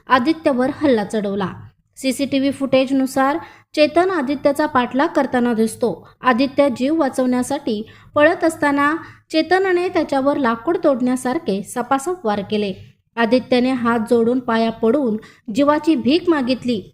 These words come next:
पण चेतनने ऐकली नाही. परिसरात गर्दी असूनही कोणीही मदत केली नाही. या हल्ल्यात आदित्यच्या डोक्यावर आणि हातावर खोल जखमा झाल्या असून त्याला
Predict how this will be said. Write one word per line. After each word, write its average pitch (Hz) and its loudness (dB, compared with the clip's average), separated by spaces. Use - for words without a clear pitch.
पण 269 2
चेतनने 320 2
ऐकली 240 0
नाही. 226 -2
परिसरात 262 2
गर्दी 247 4
असूनही 277 0
कोणीही 269 0
मदत 247 -2
केली 214 2
नाही. 220 0
या 226 0
हल्ल्यात 226 0
आदित्यच्या 311 2
डोक्यावर 269 0
आणि 262 2
हातावर 294 2
खोल 311 2
जखमा 294 -2
झाल्या 247 0
असून 254 -2
त्याला 247 -2